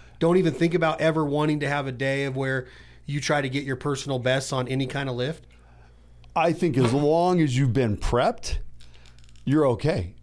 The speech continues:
Speaker 2: right? So, so I think where most of us get into a, a trouble with that, Chad, is we haven't done anything in a while and then we go do it, right? So we haven't, we haven't ran a sprint and then we challenge our buddy to a, a forty-yard sprint and we blow an Achilles. Now, if you've been working on it and doing stuff to prep for that,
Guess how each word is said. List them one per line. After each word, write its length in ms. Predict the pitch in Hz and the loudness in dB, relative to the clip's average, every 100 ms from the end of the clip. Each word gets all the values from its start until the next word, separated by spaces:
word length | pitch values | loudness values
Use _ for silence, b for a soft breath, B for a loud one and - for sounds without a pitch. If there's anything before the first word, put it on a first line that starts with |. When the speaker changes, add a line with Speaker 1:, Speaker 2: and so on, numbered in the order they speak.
| - | -2
Speaker 2:
right? 260 | 123 151 - | 2 2 2
So, 280 | 170 156 B B | 0 0 B B
so 400 | - 160 143 - | 0 2 2 0
I 120 | 165 | 0
think 180 | 135 151 | 0 2
where 260 | 151 135 123 | 2 4 4
most 400 | 135 170 196 - | 4 2 2 0
of 60 | |
us 80 | 135 | 0
get 180 | - 131 | 2 2
into 240 | 117 113 | 4 4
a, 340 | 113 117 120 117 | 4 4 0 -2
a 60 | - - - | -4 -14 -4
trouble 340 | 147 123 110 | 0 2 4
with 140 | 104 | 2
that, 220 | 120 110 104 | 2 2 2
Chad, 400 | 117 104 104 104 B B - | 2 4 2 -2 B B -4
is 120 | 131 | 0
we 100 | 147 | 2
haven't 240 | 123 117 | 2 2
done 180 | 101 151 | 2 2
anything 340 | 156 117 - 113 | 2 0 2 2
in 60 | |
a 60 | 107 | 4
while 240 | 104 104 | 4 4
and 260 | 110 113 110 | 2 2 2
then 120 | 131 | 2
we 100 | 139 | 2
go 140 | 104 98 | 2 2
do 140 | 98 | 2
it, 80 | 87 | 0
right? 240 | 123 135 120 | 2 2 2
So 80 | |
we 60 | 151 | 0
haven't, 180 | 143 110 B B | 0 -2 B B
we 100 | 185 | 0
haven't 280 | 160 131 123 | 2 2 2
ran 280 | 151 147 | 2 2
a 60 | 123 | 2
sprint 420 | - - 156 147 | 0 -2 0 0
and 100 | 117 | 2
then 80 | 127 | 2
we 100 | 127 | 2
challenge 380 | - 127 120 113 | 2 2 2 2
our 100 | 110 | 2
buddy 300 | 95 135 120 | 2 2 4
to 140 | 113 | 4
a, 140 | 113 120 | 6 4
a 180 | 139 | 2
forty-yard 520 | 120 - 135 120 117 101 | -2 0 2 4 2 0
sprint 280 | - 147 | -2 -2
and 80 | 120 | 2
we 60 | 127 | 2
blow 320 | 123 120 117 | 4 4 4
an 160 | 110 107 | 4 2
Achilles. 520 | 101 117 113 87 - - B B B B - | 2 0 0 0 -6 -14 B B B B -4
Now, 160 | 165 139 | 0 2
if 140 | - | 2
you've 160 | 170 131 | 2 2
been 260 | 147 117 | 2 2
working 480 | 104 120 202 - 131 | 4 4 2 2 2
on 200 | 113 110 | 2 2
it 60 | 107 | 2
and 140 | 110 | 2
doing 240 | 120 139 160 | 2 2 2
stuff 300 | - 156 - | 0 -2 -2
to 80 | |
prep 360 | - - 120 175 | -4 0 2 2
for 140 | - 196 | 2 2
that, 300 | 208 233 | 4 2